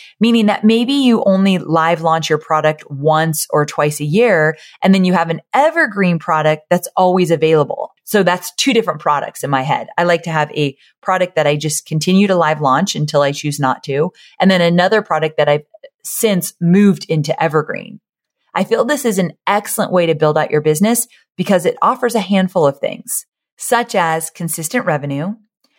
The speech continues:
Your audience grows faster. Just ask my students or my marketing team. Live launching is the biggest email list builder, period. And this business structure also keeps you top of mind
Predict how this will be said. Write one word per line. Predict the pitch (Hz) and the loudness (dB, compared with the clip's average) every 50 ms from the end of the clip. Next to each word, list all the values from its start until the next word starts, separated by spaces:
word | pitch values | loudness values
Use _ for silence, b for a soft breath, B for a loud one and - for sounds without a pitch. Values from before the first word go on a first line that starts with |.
| _ _ _ _ - | _ _ _ _ -2
Your | 175 185 185 - - - | 0 0 0 0 0 0
audience | 202 233 269 320 330 262 202 175 165 151 - | 2 2 2 2 0 -2 -2 -2 -4 -6 -4
grows | - 165 147 143 143 143 - | 0 0 0 0 0 -4 -6
faster. | - 143 123 123 - - - 135 131 139 180 240 254 - _ _ _ - | -6 -4 -4 -6 -8 -8 -6 -4 -2 -2 -2 -4 -6 -10 _ _ _ -4
Just | - 185 185 - - _ _ - | -2 -2 -2 -2 -6 _ _ -4
ask | 143 160 160 - | -4 -4 -4 -4
my | 160 147 | -6 -6
students | 151 - - 156 143 139 147 175 196 196 | -6 -4 -4 -4 -4 -2 0 0 2 2
or | 185 180 180 165 165 165 | 2 2 2 2 0 0
my | 170 175 | -2 -2
marketing | 160 156 165 233 175 196 160 156 160 156 | 0 0 0 0 -2 -2 -2 -2 -2 -2
team. | - 147 127 127 147 185 190 B B B B B B | -2 -2 -4 -2 -4 -4 -6 B B B B B B
Live | - 196 196 190 202 202 202 | 0 2 2 2 0 0 0
launching | 196 196 202 196 202 190 190 | 0 0 0 0 0 0 2
is | 190 214 170 | 2 2 0
the | 165 190 190 175 185 220 226 233 247 240 202 185 170 156 | 0 -2 0 2 2 2 4 4 2 2 2 0 -4 -2
biggest | 151 226 240 247 254 240 208 240 240 247 247 - - - - 233 | 0 2 2 2 2 2 2 2 2 0 0 -6 -12 -10 -4 0
email | 233 226 220 208 214 202 202 208 202 185 175 | 2 4 4 4 4 2 2 2 0 0 2
list | 180 196 226 - - - | 2 0 0 0 -2 -2
builder, | - 156 151 147 147 151 151 156 160 - _ _ _ _ _ _ _ - | 0 2 2 4 4 4 2 2 0 -6 _ _ _ _ _ _ _ -2
period. | 254 254 254 208 160 147 143 139 139 156 202 294 285 _ _ _ _ _ _ _ _ _ _ _ _ _ - | 0 0 2 2 2 2 2 2 2 2 0 0 -4 _ _ _ _ _ _ _ _ _ _ _ _ _ -2
And | 226 226 220 208 - 220 | -2 -2 -2 -2 -4 -2
this | 254 269 214 - | -2 -2 -2 0
business | - 262 294 - - 370 - | -2 -2 -2 -2 -2 -4 -4
structure | - - 214 208 - - 226 196 - - | -2 0 -2 -2 0 0 0 0 0 2
also | 185 190 196 214 233 262 247 - 220 196 190 196 190 | 2 2 4 4 2 0 0 0 0 2 2 0 -2
keeps | - - 196 156 - 185 | -2 -2 -2 -2 0 -2
you | 185 156 | -4 -4
top | - - 180 170 - - | -2 -4 -4 -4 -4 -4
of | 147 | -4
mind | 143 180 214 254 262 180 - - - - - - | 0 0 2 2 0 -2 -4 -6 -14 -20 -20 -20